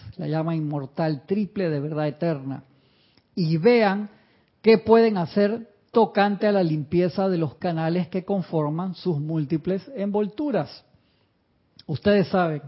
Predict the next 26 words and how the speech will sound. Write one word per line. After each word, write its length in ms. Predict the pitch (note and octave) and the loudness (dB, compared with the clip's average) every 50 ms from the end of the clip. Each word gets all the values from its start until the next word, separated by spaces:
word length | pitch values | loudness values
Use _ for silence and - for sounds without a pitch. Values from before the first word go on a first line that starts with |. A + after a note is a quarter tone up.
| - _ - | -16 _ -6
mis 120 | F3 D3 | -4 -2
amados, 560 | D3+ D#3+ D#3+ E3 D#3+ D3+ C#3+ D3 D3+ - - _ _ _ _ _ _ _ _ _ _ _ _ _ _ | -2 0 0 -2 -2 -2 -4 -6 -10 -14 -18 _ _ _ _ _ _ _ _ _ _ _ _ _ _
que 180 | - G#3 G3+ G3+ | 2 2 2 4
cualquier 540 | G3+ G#3 G3 F#3+ D#3+ G3+ A#3+ B3+ B3 A#3+ - | 4 4 4 4 2 4 2 2 2 2 0
cosa 420 | A#3+ B3 B3+ B3 - - - E3 | 2 4 4 4 4 0 -2 -2
que 200 | - F#3 F#3 F3 | -2 -2 0 0
deseen 760 | E3 F3 E3+ D#3 - - - A#3 A#3+ A#3 G#3+ G#3 A3 A3+ A3+ _ _ _ _ _ _ | 0 0 -2 -4 -6 0 0 2 2 2 -2 -4 -6 -8 -10 _ _ _ _ _ _
viene 720 | - C#3 C#3 C#3 C#3 F3+ G3+ A3 B3 B3 A#3+ A#3+ A#3 A#3+ A3 | -12 -10 -8 -2 2 2 4 6 6 6 4 4 0 0 2
desde 240 | F#3+ F3+ D#3+ E3 D3+ | 2 2 2 2 0
su 200 | - - D#3+ B2+ | -2 -4 -8 -4
propia 320 | D3+ E3+ F3 E3+ F#3 F#3 | -2 -2 0 0 0 -2
presencia 440 | F3+ F#3 D#3 - E3 D#3+ D3 - F3+ F#3 | -2 -4 -4 -2 -2 -4 -2 -2 0 0
yo 120 | G3+ G#3 | 0 0
soy. 380 | F#3+ - B3+ B3 G#3 D#3+ B2 - - _ _ _ _ _ _ _ _ - | 0 2 2 2 2 0 -2 -4 -12 _ _ _ _ _ _ _ _ -8
El 120 | - A#2+ | -8 -6
suministro 680 | - - F3 E3 D#3+ D#3+ F3 A3+ A#3 G#3 - - G3 E3 | -4 -2 -2 0 2 2 4 2 2 2 0 -2 -4 -4
está 340 | - - F#3+ F#3+ G#3 - - | 0 0 0 0 0 -2 -6
limitado 920 | E3+ D#3 F#3 A3 C4 C#4 C4 A#3+ A3+ G3 D#3+ - G#3 G3+ G3 F#3+ F3+ F3+ D3+ | -4 0 2 4 4 4 4 4 2 0 0 0 2 2 2 2 0 -2 -4
solo 760 | - - - - - - B3+ B3+ B3 A3 F3+ E3 F#3+ G#3 - _ _ _ _ _ _ _ _ _ _ _ _ _ _ _ - | -6 -10 -16 -10 0 2 4 6 6 6 4 4 2 0 -6 _ _ _ _ _ _ _ _ _ _ _ _ _ _ _ 0
por 340 | - G#3 A3+ A3 G#3 F#3+ F3+ | 4 6 6 6 6 4 2
razón 600 | E3+ D#3+ E3+ E3+ - - G#3 G3 G3 G3 F#3 E3 | -2 -2 -4 -6 -4 -2 -2 -2 0 -2 -2 0
de 140 | F3 E3+ E3 | 0 2 2
las 240 | D#3 D3+ C#3+ B2 - - - | 2 2 0 -2 -4 -4 0
sombras 520 | - G#3+ G#3+ G#3 G3+ F#3+ G3+ G3 F#3+ D#3+ | 2 2 2 2 0 0 0 -2 -2 -4
que 160 | - - - D3+ | -6 -10 -12 -12
existen 800 | - - - - - B3 A#3 - - - G#3 G3+ G3 G#3+ G#3 | -12 -14 -12 -4 -2 -2 -2 -2 -2 -2 -2 -2 -2 -4 -8